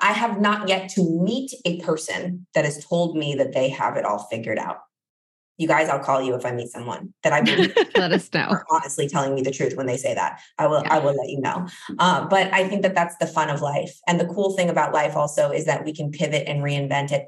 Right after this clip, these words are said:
Speaker 1: any
Speaker 2: Mm-hmm.
Speaker 1: moment that we choose. And we forget that. I think a lot of people stay really stuck in what they think they should be doing because of what other people want them to do or what they think that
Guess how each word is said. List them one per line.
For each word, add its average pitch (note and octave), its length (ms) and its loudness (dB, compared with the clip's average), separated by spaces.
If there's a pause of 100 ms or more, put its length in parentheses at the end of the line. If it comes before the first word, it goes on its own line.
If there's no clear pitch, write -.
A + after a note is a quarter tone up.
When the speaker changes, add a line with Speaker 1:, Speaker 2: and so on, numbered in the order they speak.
Speaker 1:
any F3+ 220 2
Speaker 2:
Mm-hmm. D#3+ 100 2
Speaker 1:
moment C#3 380 0
that - 180 -2
we C3+ 80 -8
choose. B2+ 540 -6 (800)
And F#3 80 4
we G3+ 80 4
forget F#3 400 0
that. C#3+ 240 -2
I - 100 -18
think F3+ 140 -6
a F3 40 0
lot E3 160 2
of E3 60 -8
people E3 220 -10
stay D#3 220 0
really D#3 220 -2
stuck - 360 -6
in D3 80 -4
what C#3+ 140 -2
they D3 100 -2
think D3 180 -8
they C#3 100 -4
should C#3+ 240 -6
be C#3 120 -8
doing C#3 340 -2
because C3 240 -10
of C3+ 140 -6
what C#3 180 0
other C#3 220 -2
people C3+ 440 -4
want C#3 220 -4
them C3 160 -2
to C3 140 -12
do C3 220 -2
or C3+ 200 -2
what - 220 -6
they C#3 180 -4
think C#3+ 240 -6
that C3 240 -2